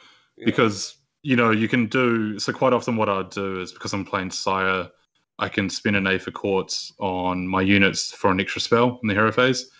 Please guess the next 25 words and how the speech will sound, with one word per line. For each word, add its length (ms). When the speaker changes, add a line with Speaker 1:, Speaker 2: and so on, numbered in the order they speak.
Speaker 2:
So 140
I 40
quite 200
often 200
do 120
that 140
on, 100
like, 280
a 40
unit 220
of 60
Sentinels 480
at 60
the 80
back 420
and 380
the 80
Kefla. 500
So 300
then 200
they 120
both 280
have 120
two 160
spells. 480